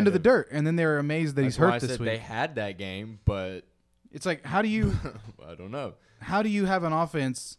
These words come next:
Speaker 1: when the quarterback is so important to an offense? How do you run an offense that's all constantly putting him in danger?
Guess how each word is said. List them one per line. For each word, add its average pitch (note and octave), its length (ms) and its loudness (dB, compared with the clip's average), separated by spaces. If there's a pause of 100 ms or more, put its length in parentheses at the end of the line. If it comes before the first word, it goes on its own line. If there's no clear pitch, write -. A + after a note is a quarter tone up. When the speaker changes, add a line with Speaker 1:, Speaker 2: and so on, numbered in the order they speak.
(340)
Speaker 1:
when D3 120 -4
the D3+ 60 -4
quarterback F#3 480 0
is C#3 120 -6
so - 500 2
important D3 460 2
to C3 120 0
an A#2+ 80 -2
offense? A#2+ 420 -4
How C3 200 0
do D#3 80 2
you D#3 100 4
run C3 160 4
an A#2 100 0
offense A#2 380 -2
that's - 220 -8 (140)
all B2 220 4
constantly B2 420 -2
putting A2 240 -2
him G#2 120 -8
in G2 80 -10
danger? G2 320 -16